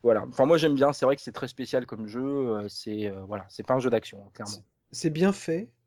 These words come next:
Speaker 1: Ouais, très
Speaker 2: C'est
Speaker 1: bien
Speaker 2: beau.
Speaker 1: fait.
Speaker 2: Enfin, c'est
Speaker 1: Très
Speaker 2: assez, c'est vraiment, c'est
Speaker 1: Ah
Speaker 2: vraiment
Speaker 1: ouais,
Speaker 2: très,
Speaker 1: ouais.
Speaker 2: très beau.
Speaker 1: Franchement, c'est super léché. Euh, c'est, les graphismes sont, sont jolis, les petites animations. Euh, euh, voilà, c'est l'in-, l'interface, c'est, moi je trouve, euh, enfin,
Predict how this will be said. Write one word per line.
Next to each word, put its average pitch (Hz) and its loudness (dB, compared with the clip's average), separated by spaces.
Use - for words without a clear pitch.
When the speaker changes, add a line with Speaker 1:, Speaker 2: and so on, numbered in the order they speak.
Speaker 1:
Ouais, 110 -2
très - 2
Speaker 2:
C'est - 2
Speaker 1:
bien 127 2
Speaker 2:
beau. 151 2
Speaker 1:
fait. 196 -4
Speaker 2:
Enfin, 151 2
c'est - 2
Speaker 1:
Très 160 4
Speaker 2:
assez, 151 2
c'est 143 -4
vraiment, 185 2
c'est - -4
Speaker 1:
Ah 135 2
Speaker 2:
vraiment 127 6
Speaker 1:
ouais, 123 8
Speaker 2:
très, 120 4
Speaker 1:
ouais. 117 -2
Speaker 2:
très 147 -4
beau. 139 -4
Speaker 1:
Franchement, 131 -2
c'est 110 -6
super 139 0
léché. 117 -2
Euh, 107 -2
c'est, - -12
les 107 -4
graphismes 120 0
sont, 104 -4
sont 120 -4
jolis, 113 0
les 117 4
petites 123 -4
animations. 117 2
Euh, 101 4
euh, 98 0
voilà, 104 6
c'est 104 0
l'in-, 120 4
l'interface, 147 2
c'est, 113 -2
moi 120 2
je 117 -4
trouve, 123 -2
euh, 104 0
enfin, 107 0